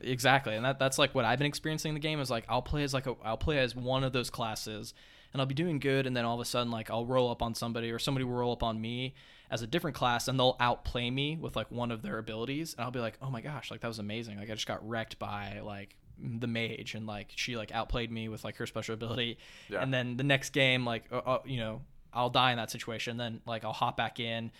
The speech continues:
Speaker 1: uh, you know, search back up in a solo and play as the mage, and then I'll get wrecked by, like, an, like, in the assassin, and be like, "Oh my gosh, he just, like, outmaneuvered me," 'cause the assassin has, like, an invisibility and, like, kind of like a, um,
Speaker 2: It's called withdrawal.
Speaker 1: Withdrawal, yeah. Uh,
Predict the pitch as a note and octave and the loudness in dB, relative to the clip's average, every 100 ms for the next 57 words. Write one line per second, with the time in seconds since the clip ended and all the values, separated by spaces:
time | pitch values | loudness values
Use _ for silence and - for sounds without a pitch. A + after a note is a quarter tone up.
0 | - - _ - A2+ G#2+ G#2+ A2 C3 A#2 | -20 -20 _ -8 -6 -6 -6 -8 -6 -6
1 | A2 - B2 - A2+ A#2 A2+ A#2+ G#2+ B2 | -4 -4 -4 -2 -2 0 -2 -4 -2 -2
2 | A2+ A2+ A#2 A2+ C3 B2+ A#2 A#2+ A#2 A#2 | 0 -2 -2 2 2 2 0 -4 -6 -6
3 | A2 C3 C3 C3+ B2+ B2 B2+ - A2+ A#2 | -4 -2 0 0 0 0 0 0 -2 0
4 | A2+ A2+ A#2+ A#2+ A2 A2+ B2 A#2+ A#2+ - | -2 -4 -6 -6 -6 -6 -6 -4 -2 2
5 | A#2+ A#2+ A#2 B2 B2 F3 F3 F3+ C#3+ D3 | 2 2 -4 -6 -4 -4 -2 -2 -4 -4
6 | C#3+ C3+ C3+ - B2 B2+ C3+ B2 C3 B2 | -2 -2 -2 -2 0 2 0 -2 -2 -2
7 | A#2+ A2 A2+ A#2 A#2+ A#2 B2 A#2 B2 B2 | -4 -6 -6 -4 -4 -2 -2 -2 -4 -4
8 | A2+ A#2+ A#2+ A#2+ A#2 A#2+ A#2 A#2+ A#2 A2+ | -2 -4 -4 -4 -4 -2 -2 -2 -2 -2
9 | A2+ A2 - - A#2 A2+ - A2 G2+ - | -4 -6 -8 -6 -4 -4 -4 -6 -8 -12
10 | - - - - - - A2 A2+ A2+ - | -20 -20 -20 -20 -18 -12 -8 -8 -10 -12
11 | - A2+ G2+ F2+ - F2+ F2 F2+ G2 C#3 | -8 -4 -4 -4 -10 -6 -4 -4 -4 -4
12 | B2+ - A#2+ A2+ A#2 G#2+ - | -4 -2 0 2 0 -4 -8